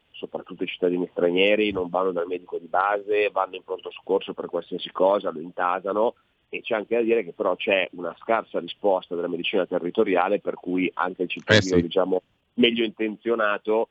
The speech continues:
Speaker 1: se ha un problema va al pronto soccorso perché non trova la guardia medica, non trova il medico di base, e questo è un grande problema che anche il covid ha messo in evidenza, cioè come negli anni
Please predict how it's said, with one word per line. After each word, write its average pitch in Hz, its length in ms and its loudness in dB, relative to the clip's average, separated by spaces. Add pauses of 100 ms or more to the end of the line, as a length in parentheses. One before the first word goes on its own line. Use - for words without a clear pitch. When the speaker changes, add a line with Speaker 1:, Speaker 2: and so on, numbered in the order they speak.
(100)
Speaker 1:
se - 160 -8
ha 101 60 2
un 90 100 -6
problema 101 440 -4
va 92 100 -6
al 92 80 -6
pronto 95 320 -8
soccorso 95 540 -2
perché 87 240 -4
non 85 120 -2
trova 92 200 0
la 85 80 0
guardia 92 340 0
medica, 101 380 0
non 85 140 -4
trova 87 200 0
il 87 60 -2
medico 87 280 -6
di 107 120 -4
base, 92 400 0 (320)
e - 100 -10
questo 107 440 0
è 98 100 -4
un 98 80 -4
grande 107 300 0
problema 101 300 0
che 92 100 -12
anche 87 160 -12
il 85 60 -16
covid 101 240 -2
ha 85 60 -4
messo 87 260 -4
in 85 100 -4
evidenza, 85 580 0
cioè 82 180 -6
come 92 300 0
negli 104 200 0
anni 98 320 0